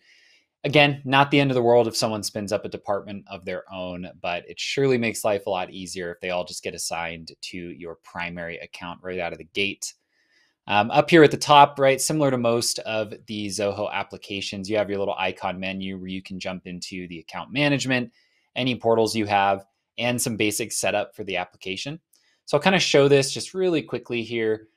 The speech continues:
Um, really the, the top level settings that are across the entire application just involve things like any users you wanna have,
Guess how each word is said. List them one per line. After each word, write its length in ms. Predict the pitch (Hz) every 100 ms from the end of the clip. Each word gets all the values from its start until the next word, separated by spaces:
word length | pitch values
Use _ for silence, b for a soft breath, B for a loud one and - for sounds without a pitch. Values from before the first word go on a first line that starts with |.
| _ _
Um, 360 | 98 101 196 -
really 220 | 165 185
the, 240 | 190 151 -
the 120 | 127
top 320 | - 151 143
level 240 | 160 143 131
settings 500 | - 120 127 151 143
that 140 | 123
are 100 | 107
across 480 | 101 - 101 107 -
the 100 | 113
entire 340 | 101 107 101
application 760 | 78 101 95 - 92 - 101 98
just 180 | 92 -
involve 380 | 92 92 92
things 320 | - 92 90 92
like 180 | 87
any 140 | 95 90
users 500 | 95 123 120 117 113
you 80 | 104
wanna 200 | 104 98
have, 500 | 98 95 95 92